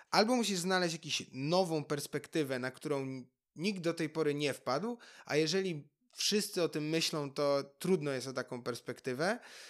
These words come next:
E, no albo musisz się po prostu wpisać w ten taki właśnie tryb narzekania na polską reprezentację i bekę z tego, że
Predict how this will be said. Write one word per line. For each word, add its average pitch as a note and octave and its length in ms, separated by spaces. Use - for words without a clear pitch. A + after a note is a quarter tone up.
E, C3+ 340
no D3+ 160
albo B3 340
musisz B3 340
się A3+ 140
po G3+ 120
prostu G3 280
wpisać F3+ 720
w - 80
ten D#3+ 280
taki D3 1120
właśnie C3+ 840
tryb C#3+ 360
narzekania D#3 600
na C#3+ 120
polską C#3+ 420
reprezentację C3+ 840
i C#3+ 60
bekę C3+ 340
z - 80
tego, C3 300
że B2 680